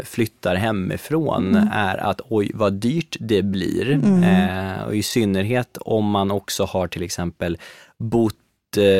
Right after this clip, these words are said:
Speaker 1: eller varit i en relation och varit samboende
Speaker 2: Mm.
Speaker 1: och går från den till att vara, eh, ensamstående.
Speaker 2: Mm.
Speaker 1: Att det är, det är kämpigt och
Speaker 2: Mm.
Speaker 1: att nästan hela det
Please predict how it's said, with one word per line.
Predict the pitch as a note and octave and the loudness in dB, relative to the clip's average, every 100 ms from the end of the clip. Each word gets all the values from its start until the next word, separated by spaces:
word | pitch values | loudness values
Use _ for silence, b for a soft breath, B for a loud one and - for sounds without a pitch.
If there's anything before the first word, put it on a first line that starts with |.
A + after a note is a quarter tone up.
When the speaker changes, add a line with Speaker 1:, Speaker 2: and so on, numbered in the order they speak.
| F2+ | 4
Speaker 1:
eller | G2 F#2+ F#2 | 4 4 2
varit | A2 G#2+ F#2 F#2 | 2 4 4 2
i | G2 | 0
en | F#2+ | 2
relation | F#2+ F2+ - D3 A#2+ F2+ | 2 0 2 2 2 2
och | F2+ | 0
varit | F2+ | -2
samboende | - A2+ F#2 F#2 A#2 G2 F#2 | 0 0 2 2 4 6 4
Speaker 2:
Mm. | |
Speaker 1:
och | G2 G2+ | 2 0
går | A#2 C#3+ E3 | 2 6 6
från | D3+ C3+ G#2 | 4 0 2
den | F2 E2+ | 0 -2
till | - G2+ | -4 -6
att | F#2+ | -4
vara, | G2+ F#2 - - - - | -4 -4 -4 -6 -8 -8
eh, | G2+ F2+ F2+ - G#2 | -6 -4 -6 -6 -4
ensamstående. | F#2 - E2 - G#2+ G#2 G3+ | -4 -4 -6 -6 -4 0 2
Speaker 2:
Mm. | F#3 F3+ G3+ B B | 2 0 -4 B B
Speaker 1:
Att | - F#2 | -6 -4
det | G#2 G2 | 0 0
är, | F#2 F#2+ F2 E2 E2 E2+ - _ _ _ | 2 0 0 -2 -2 -6 -10 _ _ _
det | G2 G#2 | 0 2
är | F#2+ F2 | 2 -2
kämpigt | - A#2 G2 - F#2+ - | 2 0 0 -2 -4 0
och | - G2 | 2 4
Speaker 2:
Mm. | - | 2
Speaker 1:
att | - - - - | 0 -10 -20 -10
nästan | B2+ A2+ A2 - G#2+ A#2+ | -2 -2 -2 -2 0 0
hela | A#2 B2+ G#2 F#2+ F#2+ | 0 2 0 0 -2
det | F#2+ F#2+ | -2 -2